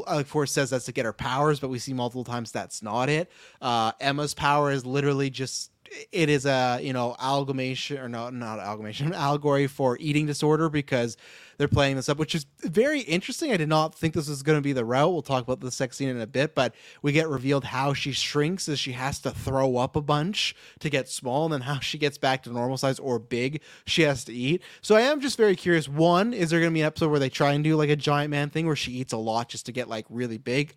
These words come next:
I don't know. But, um, that's, like, and, uh, again, like, they're trying to say, "Oh, it's just 'cause the pa-," she says just 'cause of power, but some people think, "Oh, no, it's also 'cause, like, a,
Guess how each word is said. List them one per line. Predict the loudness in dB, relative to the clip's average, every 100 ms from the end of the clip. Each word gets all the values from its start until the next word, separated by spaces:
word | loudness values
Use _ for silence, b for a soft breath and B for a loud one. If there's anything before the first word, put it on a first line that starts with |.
| -6
I | -4
don't | -4 -4
know. | 2 4 4 B B B B
But, | 2 2 4
um, | 2 2 2 -4 -6
that's, | -2 0 0
like, | 0 0
and, | 0 2
uh, | 2 0
again, | 0 2 2 2
like, | -2 -2
they're | -2
trying | 0 -2
to |
say, | -2 -2
"Oh, | 2 4 4 2
it's | -2 -8 -10 b b
just | -8 -4
'cause | -2 -2
the | -4
pa-," | -4 -4 -2
she | -2 -2 2
says | 2 2
just | -4 -4
'cause | -8
of |
power, | 0 2 4
but | 2 0
some | -2
people | 0 -2
think, | -2
"Oh, | -2 -2
no, | 0 -2
it's | -2 -4
also | -4 -4 -8 -8
'cause, | -8
like, | -6 -4
a, | -4 -6